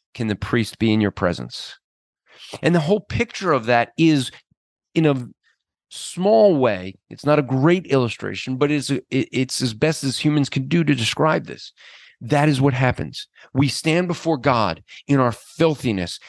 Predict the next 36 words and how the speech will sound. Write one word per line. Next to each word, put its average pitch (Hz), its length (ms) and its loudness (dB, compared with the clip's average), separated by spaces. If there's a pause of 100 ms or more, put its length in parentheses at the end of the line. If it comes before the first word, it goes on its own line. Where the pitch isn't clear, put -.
(120)
and 117 200 -2
Jesus 165 360 0
Christ 143 440 0
takes 123 320 -2 (140)
our 190 420 4 (180)
filthy 180 560 -2
clothes 156 400 2
off 147 260 4
of 104 120 -10
us - 400 -12 (320)
and 113 160 -4
puts - 240 -2
on 139 200 2 (180)
his 139 300 0
robe 131 340 2
of 117 160 0
righteousness, 113 800 -2 (400)
turns 170 360 2
to 156 120 -2
the 127 80 -2
Father 117 400 0
and 107 100 -4
says, 104 380 0 (300)
"Now 98 600 0 (760)
look 104 240 -2
at 92 100 -2
the 90 100 -2
child." 87 520 -2 (760)
That 127 240 2
is 127 140 2
what 120 220 0
we, 113 300 -10
we 110 120 -2
have 110 440 -2
in 107 120 0
imputation. 92 640 -2